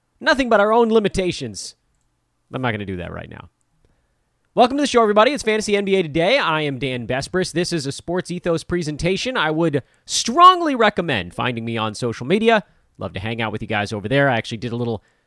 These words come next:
uh, Q and A while sitting in an Enterprise rent-a-car parking lot yesterday on social. So if you had questions, that would have been an opportunity to do it. I am at Dan Besbris on Twitter, D A N B E S B R I S.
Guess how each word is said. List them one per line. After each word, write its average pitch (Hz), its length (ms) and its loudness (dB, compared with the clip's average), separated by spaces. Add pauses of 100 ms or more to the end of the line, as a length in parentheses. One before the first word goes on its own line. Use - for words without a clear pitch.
(260)
uh, 92 280 -8
Q 185 280 2
and 156 80 2
A 175 260 2
while 131 260 0
sitting 151 380 -6
in 139 80 -4
an 123 80 -6
Enterprise 127 480 -2
rent-a-car 123 440 -2
parking 147 420 -8
lot 156 260 0
yesterday 156 480 0
on 160 140 0
social. 175 480 0
So - 160 -6
if - 120 -8
you 104 80 -6
had 92 160 -8
questions, 127 460 -8
that - 160 -8
would 98 60 -8
have 92 60 -10
been 82 100 -10
an 87 80 -10
opportunity 90 520 -10
to - 100 -18
do 120 200 -2
it. - 80 -2 (640)
I 143 100 0
am 135 160 -2
at 180 320 0 (540)
Dan 165 300 2
Besbris 170 520 -2 (120)
on 127 160 -2
Twitter, 101 380 -4
D 156 200 0
A 143 140 0
N 139 200 -2
B 175 280 -2
E 180 260 -4
S 156 300 -4 (100)
B 139 300 -4
R 104 260 -2
I 92 240 -4
S. - 420 2